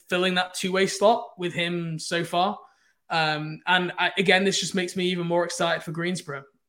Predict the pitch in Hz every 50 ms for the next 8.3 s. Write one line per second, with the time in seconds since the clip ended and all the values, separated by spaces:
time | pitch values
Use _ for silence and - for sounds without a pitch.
0 | - 156 156 - _ _ - 165 156 - - - 170 170 170 165 160 170 165 165
1 | 165 165 165 165 165 165 - 175 165 165 160 160 160 160 156 - - - 170 160
2 | 160 160 160 156 160 160 - - 170 165 160 160 156 - - - - 170 165 160
3 | 160 160 160 156 156 - - _ _ _ _ - 202 208 202 208 - - - -
4 | - 226 196 175 - - 208 196 190 180 175 165 170 - - _ _ _ _ _
5 | - 170 170 151 175 175 - - 208 196 202 - - 214 220 240 247 233 - -
6 | - 202 196 196 196 190 180 180 180 185 175 - - 196 196 214 202 - - 160
7 | 180 185 180 185 185 185 180 180 180 175 - - - - _ _ - 185 180 185
8 | 180 156 170 170 160